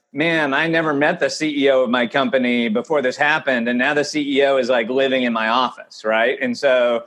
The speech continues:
you know, uh, a, a lot of these companies would have paid lip service to digital being super important, and, and, you know, a lot of these, in many cases, hundred plus year old companies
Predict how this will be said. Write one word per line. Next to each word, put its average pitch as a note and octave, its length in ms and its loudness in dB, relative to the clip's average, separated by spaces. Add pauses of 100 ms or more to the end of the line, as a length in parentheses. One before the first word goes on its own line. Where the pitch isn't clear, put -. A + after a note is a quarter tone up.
(360)
you B2+ 140 -2
know, A#2+ 220 0
uh, A2 500 -2 (420)
a, C#3 60 0
a C3+ 200 0
lot C#3 180 2
of D#3+ 60 -2
these C#3 140 0
companies C3+ 400 -2
would C#3 140 -2
have A2 100 -6
paid C#3 440 0
lip D#3+ 260 2
service C3+ 500 0
to C#3 500 0 (320)
digital C#3+ 380 0
being C#3 260 0
super C#3+ 380 -2
important, B2+ 800 0
and, A#2 280 -4 (100)
and, C3 340 -2
you C#3+ 80 -2
know, B2+ 140 2
a B2 40 0
lot C3 140 0
of C3+ 120 0
these, B2 420 -2 (140)
in B2 80 -2
many C#3 180 0
cases, A#2+ 340 -2
hundred C3+ 460 -2
plus C#3 260 -2
year C3 140 -2
old B2 260 -2
companies A#2+ 680 -4